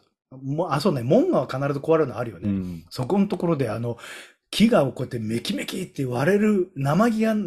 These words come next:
Speaker 1: 木がこうやって裂ける感じとか、
Speaker 2: はいはい。
Speaker 1: 瓦が、多分スタッフが一生懸命一枚一枚こうやってやった、
Speaker 2: そう。
Speaker 1: あの瓦がドーッて流れて落ちてくるところ。いやー、あれは本当に笑っちゃうよね、すごすぎて、なんか。
Speaker 2: そう。だから特撮だって分かっ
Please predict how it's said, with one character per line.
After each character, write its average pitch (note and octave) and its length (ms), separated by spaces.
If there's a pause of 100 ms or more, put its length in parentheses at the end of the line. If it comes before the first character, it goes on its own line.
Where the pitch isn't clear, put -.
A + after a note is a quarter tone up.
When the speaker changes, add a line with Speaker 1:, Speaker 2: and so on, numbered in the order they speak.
(760)
Speaker 1:
木 - 140
が G3+ 120
こ - 100
う - 0
や A#2+ 40
っ - 20
て - 80
裂 - 220
け A3+ 100
る E3+ 100
感 F#2 220
じ E2+ 80
と E2+ 100
か、 B2 80
Speaker 2:
は C3 60
い A#2+ 40
は - 60
い。 - 20 (420)
Speaker 1:
瓦 G#3 440
が、 G3+ 200
多 E3+ 120
分 B2 100
ス - 80
タ G#3 80
ッ G#3 40
フ G3+ 80
が A#2+ 80
一 A#2 80
生 - 120
懸 A3 140
命 E3 100
一 C#3 180
枚 E3 140
一 D#3+ 120
枚 C#3 140
こ A#2 80
う - 20
や - 40
っ - 40
て A#2 60
や G#2 80
っ - 20
た、 F#2+ 120
Speaker 2:
そ G2 220
う。 E2+ 240 (920)
Speaker 1:
あ B2+ 100
の B2 80
瓦 C#3 320
が C3+ 140 (220)
ド A3+ 140
ー - 400
ッ - 20
て C#3 80
流 C#3 220
れ F3 120
て E3 200
落 D#3+ 340
ち - 20
て C#3 80
く A#2 100
る G2+ 60
と A2 80
こ F#2 100
ろ。 A2 220 (600)
い - 20
や G#2+ 80
ー、 A#2 340
あ B2 60
れ C#3 100
は D#3+ 240
本 D#3 320
当 - 120
に C3 80
笑 B2+ 260
っ G3+ 60
ち - 100
ゃ C4 40
う D4+ 60
よ F#3+ 100
ね、 B2 100
す - 140
ご C#3+ 120
す C#3+ 100
ぎ C#3+ 120
て、 A2+ 80
な A2 80
ん - 20
か。 - 0
Speaker 2:
そ F#2 120
う。 F#2 40
だ G2+ 60
か B2 60
ら A#2+ 60
特 - 260
撮 A#3 220
だ B3+ 60
っ B3 80
て - 100
分 A2+ 140
か F#3+ 120
っ - 100